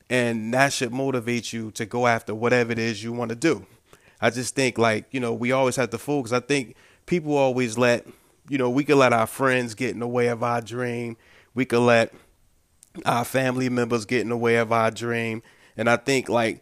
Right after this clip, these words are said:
the only thing that holds you back from your dream is you. I don't think not one person can hold you back unless he's got you chained in his basement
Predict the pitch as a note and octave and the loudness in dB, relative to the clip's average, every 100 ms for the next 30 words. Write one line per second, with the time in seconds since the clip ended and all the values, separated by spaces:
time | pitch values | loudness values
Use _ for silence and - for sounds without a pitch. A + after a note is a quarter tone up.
0 | _ - B2+ F3 F3+ E3+ D3+ C#3+ C3 B2+ | _ 0 2 2 0 0 -2 0 -2 -2
1 | C#3+ C3 A2 A#2 A2 D#3+ D#3 - B2 B2 | -4 -4 -6 -4 0 0 0 -6 -4 -4
2 | A#2 C#3+ F3+ C3+ A#2 C3 E3+ G2 _ _ | -2 -2 -2 -2 -4 -2 -4 -4 _ _
3 | _ _ _ - B2+ C#3 D3+ C#3 C3 B2+ | _ _ _ 0 2 2 0 -2 -2 -2
4 | A#2+ D3 - E3 D3+ C3 A#2 A2+ B2+ C3 | -2 -4 -2 -2 -2 -4 -6 -6 -4 -4
5 | A#2+ A2+ A2+ B2 B2 - - _ _ A2 | -6 -8 -2 0 0 -2 -14 _ _ 0
6 | B2+ B2+ C3 A2+ G#2 B2 A2+ A#2 G#2+ C#3+ | 2 2 -2 -6 -4 -4 -4 -8 -4 -4
7 | B2 A#2+ A#2 G#2 C#3+ D#3+ - A2 | -2 -4 -6 -2 0 0 -2 -10